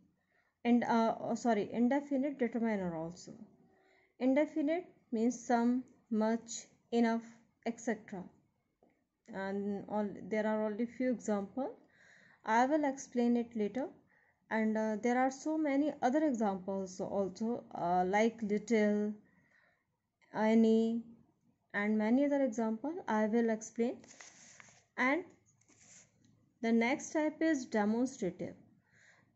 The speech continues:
Demonstrative, uh, determiners are, uh, those determiners who point out the noun,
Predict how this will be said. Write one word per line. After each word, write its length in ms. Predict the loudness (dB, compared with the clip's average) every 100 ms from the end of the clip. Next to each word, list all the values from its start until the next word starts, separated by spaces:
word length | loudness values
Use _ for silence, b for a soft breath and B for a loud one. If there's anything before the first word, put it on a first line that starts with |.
| _ _ -4
Demonstrative, 920 | 0 2 2 0 -2 0 0 4 2 2 -10 _ _ -2
uh, 200 | 0 0
determiners 840 | 0 -2 2 2 2 2 0 -4 -6
are, 320 | 0 2 0 -2 -16 _ _ -12
uh, 420 | -6 -4 -2 -2 -2
those 240 | 0 0 0
determiners 880 | -2 0 0 -2 -4 -4 -6 -6 -10
who 100 | -10 -4
point 340 | -2 0 0 0
out 300 | 0 0 0
the 220 | 0 -2 -2
noun, 300 | -2 -2